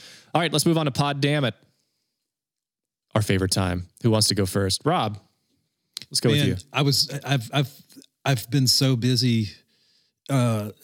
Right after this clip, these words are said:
Speaker 2: just with life and working and stuff. It's been so hard to, like, actually find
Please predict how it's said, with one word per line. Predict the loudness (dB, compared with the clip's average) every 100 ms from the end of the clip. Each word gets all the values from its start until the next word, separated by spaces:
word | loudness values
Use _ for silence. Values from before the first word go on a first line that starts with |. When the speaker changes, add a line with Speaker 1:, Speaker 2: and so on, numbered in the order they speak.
| -4
Speaker 2:
just | -2 0
with | 0
life | 2 2 2
and | 2
working | 0 0 0
and | 0
stuff. | 0 -2
It's | -2 -2
been | 0
so | 0 0
hard | 0 -2 -2
to, |
like, | -2 -4 -6
actually | -8 -6 -4 -6
find | -6 -2 0 0 0 -4